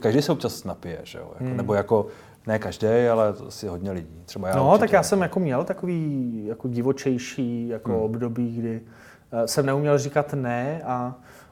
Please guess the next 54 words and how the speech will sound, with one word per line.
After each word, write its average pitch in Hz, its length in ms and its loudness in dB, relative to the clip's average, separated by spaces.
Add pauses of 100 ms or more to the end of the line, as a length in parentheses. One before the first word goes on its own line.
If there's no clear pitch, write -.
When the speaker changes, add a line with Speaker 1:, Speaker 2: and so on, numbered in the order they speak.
(140)
Speaker 2:
a 120 80 0
měl 131 200 2
jsem 139 200 0
pocit, 135 260 -2
že 131 80 4
si 135 180 -2
nesmím 135 360 -2
nechat 135 320 -2
ujít 135 220 -2
jakoukoliv 135 500 2
party, 131 380 0
což - 180 -12
Speaker 1:
Hmm. - 60 -12 (120)
Speaker 2:
samozřejmě 120 380 -4
teď 120 240 -12
vím, 120 180 -8
že 117 120 -8
byla 117 280 -4
jako 113 360 -6
hloupost. 120 480 -2
Ale 151 180 0
zase 190 360 2 (440)
bez 147 200 2
toho, 156 260 0
aniž 147 220 -2
bych 147 180 -6
si, 139 340 -2 (580)
eh, 131 680 2 (280)
tou 139 140 6
zkušeností 139 580 -2
prošel, 139 500 0
tak 135 140 -2
bych 123 160 0
Speaker 1:
Hmm. 113 100 -6 (100)
Speaker 2:
tady 123 180 -4
třeba 127 280 -8
dneska 127 260 -8
s - 100 -14
váma 120 200 -8
neseděl. 120 400 -8
Speaker 1:
Eh, 113 400 6 (280)
ono, 123 160 0
vy 120 80 4
jste 127 120 -4
o 139 80 4
tom 170 120 0
párkrát 151 380 6
mluvil, 123 240 4
my 107 60 0
jsme 120 140 0
o - 20 0
tady 127 140 6
o 123 60 2
tom 131 180 2